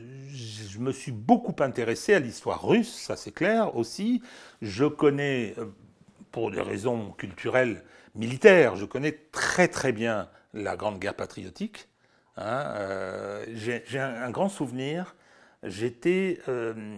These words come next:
à Moscou en novembre mille neuf cent quatre-vingt-deux. Euh,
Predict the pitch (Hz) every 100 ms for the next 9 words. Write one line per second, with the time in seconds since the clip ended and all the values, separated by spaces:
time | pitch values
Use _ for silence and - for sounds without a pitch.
0 | 98 107 - - - 113 113 135 - -
1 | 185 202 175 - 113 107 101 101 98 95
2 | 92 92 87 90 95 - - - - -
3 | - - - - 123 143 143 196 175 120
4 | 117 - 170 120 - 117 98 95 110 -
5 | - _ _ _ _ _ _ _ - -
6 | - - - - 113 107 104 104